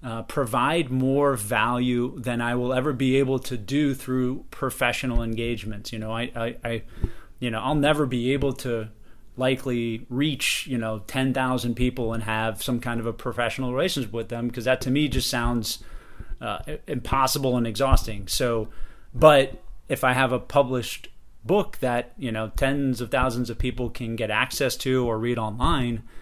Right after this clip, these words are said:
uh, then maybe I can at least help the general public. And so that's really, you know, my heart is, is,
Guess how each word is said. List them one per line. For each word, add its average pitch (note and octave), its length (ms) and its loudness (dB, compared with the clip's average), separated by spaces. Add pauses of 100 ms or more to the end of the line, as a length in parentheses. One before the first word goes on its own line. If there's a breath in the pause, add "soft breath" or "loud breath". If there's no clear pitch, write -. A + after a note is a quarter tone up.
(300 loud breath)
uh, A2+ 440 -4
then B2 160 -2
maybe B2+ 280 4
I B2 80 6
can D3 360 2
at C3 140 -4
least B2+ 240 2
help F#3 360 2 (640 loud breath)
the C3 100 -2
general A#2+ 320 2
public. A2+ 420 -4
And A2+ 120 -4
so C3+ 100 0
that's D#3 260 4
really, F#3+ 340 8
you C3+ 160 0
know, B2+ 80 4
my C3+ 160 4
heart F#3+ 280 4
is, C#3+ 220 0
is, C3 460 0